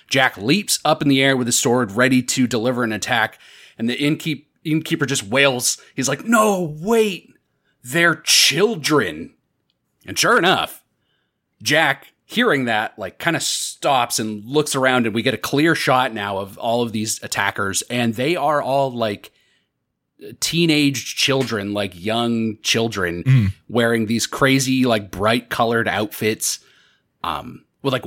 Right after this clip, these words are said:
Speaker 1: wild hairstyles and face paint. They're, like, very color-, colorful characters.
Speaker 2: Yeah, I really like all the designs that we see for all these, like, raver characters throughout the episode.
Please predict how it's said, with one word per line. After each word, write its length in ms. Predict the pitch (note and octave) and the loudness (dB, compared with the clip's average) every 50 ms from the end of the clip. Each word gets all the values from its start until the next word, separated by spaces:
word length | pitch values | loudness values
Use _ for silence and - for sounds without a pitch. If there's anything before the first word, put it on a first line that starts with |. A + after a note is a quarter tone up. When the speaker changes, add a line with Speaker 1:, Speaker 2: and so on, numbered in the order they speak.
| D#2+ D2 | -8 -4
Speaker 1:
wild 440 | E2+ F#2+ G#2 A#2 A#2 A2 A2+ G#2+ - | -2 0 0 2 2 2 0 -2 -4
hairstyles 1160 | - - G2 F#2 F#2+ G2+ - - - - F2+ F#2+ G2+ G#2 G#2 G#2 G2+ F#2 G2 A2 G#2+ - - | -6 -4 -4 -2 -2 -2 -4 -4 -2 -2 0 0 0 0 0 -2 -2 -2 -2 -4 -4 -4 -6
and 300 | E2 D#2 D2+ D#2 - _ _ _ _ _ _ _ | -6 -6 -8 -10 -12 _ _ _ _ _ _ _
face 440 | - - - A2+ G2+ G#2+ G2 - - | -14 -6 -2 0 0 0 0 -4 -4
paint. 420 | - - G#2+ G#2 G#2 A2 - - | -6 -6 -6 -4 -4 -4 -6 -4
They're, 120 | G#2+ G#2+ | -4 -2
like, 140 | A#2 B2 A#2 | -2 -2 0
very 220 | A#2 D3+ G3+ G3 D#3 | 2 4 4 4 2
color-, 360 | - - C#3+ C3 B2+ B2 - - - - | 2 2 4 4 4 4 0 -4 -8 -4
colorful 600 | - D#3 C#3 C3 B2 - A#2 G2+ F#2+ F#2 - _ _ _ - | 2 2 4 4 2 2 0 0 -2 -2 -6 _ _ _ -10
characters. 560 | - - G2+ E2 D2 - - - - - - | -4 -2 -2 -2 -2 -4 -8 -14 -14 -8 -2
Speaker 2:
Yeah, 160 | - B2+ A#2 G2+ | -2 0 0 2
I 40 | A#2+ | 2
really 220 | C3+ E3+ G3+ F#3 | 2 2 2 2
like 160 | D3+ C3 A#2 | 2 2 2
all 120 | C3 A#2+ G#2 | 2 2 2
the 80 | A2 | 2
designs 500 | G2 G2 F#2+ F#2 F#2 F#2+ F#2+ F#2+ F#2 E2 | 0 0 0 0 2 2 2 2 0 -2
that 120 | E2+ E2+ E2 | -2 -2 0
we 100 | F2 F2 | 0 0
see 360 | - - G2 F2 E2+ E2+ F2 | 2 2 2 2 2 2 0
for 240 | - - G#2 F#2 F2 | -2 -2 -2 0 0
all 100 | E2+ E2+ | 2 2
these, 280 | F2+ F2+ E2+ E2 E2 | 2 2 2 2 0
like, 160 | F2+ E2 E2 E2+ | 0 0 0 0
raver 420 | F#2 F#2 F2 F2 E2+ F2 F2+ E2+ | 0 0 0 0 0 0 -2 0
characters 480 | - G2+ F#2 F#2 E2+ - F#2+ F#2 F2 - | 0 0 0 0 0 0 0 -2 0 0
throughout 260 | G2+ F#2 F#2 F2 - | 0 0 0 0 2
the 80 | F#2 | 2
episode. 480 | F2+ D#2 - F#2+ - F#2+ F2+ F2+ F2+ | 0 2 2 0 0 0 0 0 -2